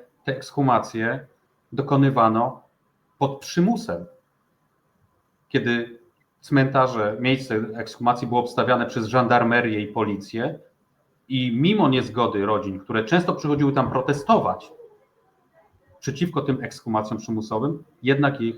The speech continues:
dokonywano. Jaki jest efekt tych ekshumacji i dodatkowego bólu dla rodzin?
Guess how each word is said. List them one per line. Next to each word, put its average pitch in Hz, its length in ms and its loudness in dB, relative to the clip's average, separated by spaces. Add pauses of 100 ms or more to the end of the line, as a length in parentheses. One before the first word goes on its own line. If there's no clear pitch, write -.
(120)
dokonywano. 107 680 -2 (360)
Jaki 156 260 2
jest - 200 -2
efekt 143 320 -4
tych 143 200 -6
ekshumacji 147 540 0
i 151 140 -2
dodatkowego 151 680 4
bólu 127 260 0
dla 120 180 0
rodzin? 123 340 -2